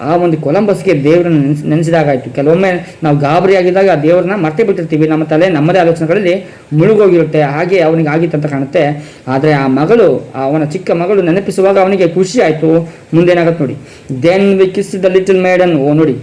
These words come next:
ಅವನಿಗೊಂದು ಹೋಪ್ ಬಂತು, ಹೌದಲ್ವಾ, ದೇವರು ನನಗೆ, ನನ್ನ ಪರವಾಗಿದ್ದಾನೆ, so ಸಮುದ್ರದ ಮೇಲೆ ಆಗಲಿ ಎಲ್ಲೇ ಆಗಲಿ ನನ್ನ ಕಾಪಾಡ್ತಾನೆ ಅನ್ನೋದು ಖುಷಿ ಆಯ್ತು.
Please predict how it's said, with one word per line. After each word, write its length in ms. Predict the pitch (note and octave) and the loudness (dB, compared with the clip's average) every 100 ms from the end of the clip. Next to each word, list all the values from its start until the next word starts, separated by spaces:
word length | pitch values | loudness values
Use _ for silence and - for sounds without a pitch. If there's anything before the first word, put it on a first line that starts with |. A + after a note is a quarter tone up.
| - - | -14 -6
ಅವನಿಗೊಂದು 420 | C3+ G3+ A3 G#3+ | -2 2 2 2
ಹೋಪ್ 300 | F3 A#3 D4 | 2 2 2
ಬಂತು, 240 | G#3+ G3 D#3+ | 0 0 2
ಹೌದಲ್ವಾ, 880 | D#3+ C4+ B3+ G3+ E3+ E3 C#3 A#2 - - - C3 | 2 2 2 2 2 2 0 -6 -14 -20 -12 -2
ದೇವರು 440 | F3+ B3 B3 G#3+ F3 E3 - | 2 4 4 2 0 -4 -6
ನನಗೆ, 400 | E3 E3+ F3+ E3+ | -4 -2 0 0
ನನ್ನ 200 | E3 E3+ | 0 -2
ಪರವಾಗಿದ್ದಾನೆ, 560 | E3+ E3 E3+ D#3 C#3+ D#3 | 0 0 2 2 2 0
so 240 | D3+ D#3 | 0 0
ಸಮುದ್ರದ 320 | D3 D#3 F#3 F#3 | 0 0 0 0
ಮೇಲೆ 200 | F3+ E3+ | 0 0
ಆಗಲಿ 360 | D#3 F3 A#3+ | 0 0 0
ಎಲ್ಲೇ 380 | C#4 E3 D#3+ A3 | 0 0 0 2
ಆಗಲಿ 220 | F#3 D3 | 2 2
ನನ್ನ 200 | D3+ D3+ | 0 0
ಕಾಪಾಡ್ತಾನೆ 440 | D3+ A#3 A#3+ F3 E3 | -2 -4 -4 -2 0
ಅನ್ನೋದು 420 | E3 E3+ E3 E3 | 2 0 0 0
ಖುಷಿ 240 | A3 A3 | -2 2
ಆಯ್ತು. 400 | G#3 D3+ D#3 D#3 | 0 2 0 0